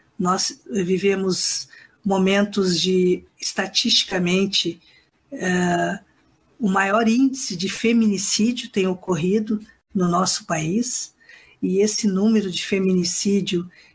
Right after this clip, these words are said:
ele atinge majoritariamente as mulheres negras, e nós precisamos dar um basta para isso, nós precisamos mudar essa realidade do nosso país e fazer com que, é, possamos voltar a ter paz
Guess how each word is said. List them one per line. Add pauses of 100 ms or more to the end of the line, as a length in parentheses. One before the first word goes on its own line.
ele
atinge (220)
majoritariamente
as
mulheres
negras, (560)
e
nós
precisamos
dar
um
basta
para
isso,
nós
precisamos
mudar
essa
realidade
do
nosso
país (560)
e
fazer
com
que, (360)
é,
possamos
voltar
a
ter
paz